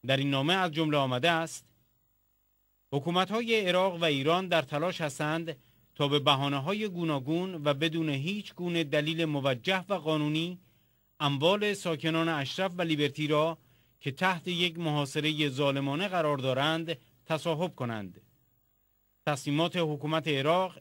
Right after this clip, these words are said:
که به موجب آن ساکنان اشرف را از حقوقشان در اموال منقول و غیر منقولشان جهت انتقال یا فروش آنها در داخل و یا خارج عراق منع می‌کند،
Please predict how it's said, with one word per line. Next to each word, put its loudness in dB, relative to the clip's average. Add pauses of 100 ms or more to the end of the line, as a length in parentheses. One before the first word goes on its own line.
(120)
که -6
به 2
موجب 0
آن 0 (280)
ساکنان 0
اشرف -2
را 4
از 2
حقوقشان -4
در 0
اموال 0
منقول -2
و 2
غیر -2
منقولشان -2 (380)
جهت 2
انتقال 0 (380)
یا 4
فروش -6
آنها 0
در 2
داخل -2
و 0
یا 2
خارج -2
عراق 2
منع -2
می‌کند، -2